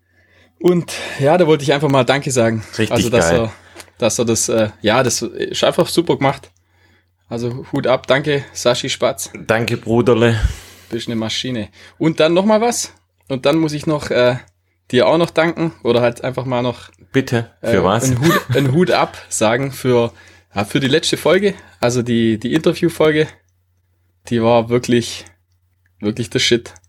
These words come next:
Speaker 1: Muss ich neidlos anerkennen. Hast wirklich super
Speaker 2: Was?
Speaker 1: gemacht, gut vorbereitet.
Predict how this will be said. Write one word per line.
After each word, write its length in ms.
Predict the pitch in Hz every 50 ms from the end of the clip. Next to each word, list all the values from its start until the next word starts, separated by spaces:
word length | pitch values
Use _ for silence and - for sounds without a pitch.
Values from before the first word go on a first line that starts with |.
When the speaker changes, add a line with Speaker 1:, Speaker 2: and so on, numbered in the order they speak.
| _ _ _ _ _ _ _ _ - -
Speaker 1:
Muss 140 | 113 110
ich 220 | 117 107 - - -
neidlos 400 | 107 110 123 123 120 117 110 -
anerkennen. 400 | 117 117 120 113 - 110 101 104
Hast 160 | 107 104 - -
wirklich 280 | 127 120 117 - - -
super 220 | - - 139 90
Speaker 2:
Was? 80 | 90 90
Speaker 1:
gemacht, 240 | 120 123 120 - -
gut 160 | 139 127 -
vorbereitet. 640 | - 127 131 139 131 120 120 113 - 123 113 -